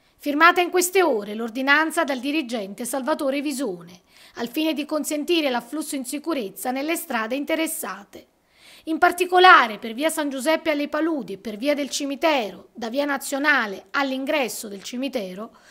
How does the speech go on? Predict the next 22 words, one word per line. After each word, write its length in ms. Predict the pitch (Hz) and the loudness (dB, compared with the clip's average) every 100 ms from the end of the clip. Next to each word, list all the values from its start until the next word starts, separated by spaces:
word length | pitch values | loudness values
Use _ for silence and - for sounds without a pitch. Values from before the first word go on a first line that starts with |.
| - - | -20 -8
istituito 560 | 320 - 359 392 453 415 | -6 0 2 4 2 2
il 80 | 294 | 0
divieto 340 | 311 349 359 | 0 0 0
di 140 | 302 | -2
sosta 500 | - 359 294 - 247 | 4 6 6 0 -8
con 140 | - 220 | -10 -10
rimozione 720 | 220 233 233 - 302 302 269 | -8 -10 -10 -4 -2 -2 -4
forzata 720 | - 240 - 311 302 311 330 - - - | -8 -10 0 4 4 2 -6 -8 -18 -8
e 140 | - | -2
di 100 | 285 | 2
circolazione 760 | 370 381 370 349 339 381 392 359 | 4 4 4 4 4 2 2 2
veicolare 760 | 320 320 339 320 220 208 202 | 0 2 4 4 2 -4 -14
dal 160 | 220 262 | -4 -2
ventinove 500 | 254 294 330 349 349 | -2 -2 2 2 4
ottobre 600 | 381 381 202 180 226 - | 0 -2 -10 -6 -6 -4
al 220 | - 285 | 0 0
due 180 | 254 339 | 2 2
novembre, 640 | 339 302 208 196 208 240 - - - | 2 0 -2 -8 -10 -10 -12 -20 -20
dalle 300 | 269 320 381 | 4 6 6
sette 560 | 381 240 202 - 320 320 | 4 0 -4 -4 -4 0
alle 300 | 339 277 285 | 4 4 4
diciassette. 880 | 311 311 330 - 269 185 - - - | 0 0 0 -2 -4 -6 -12 -20 -20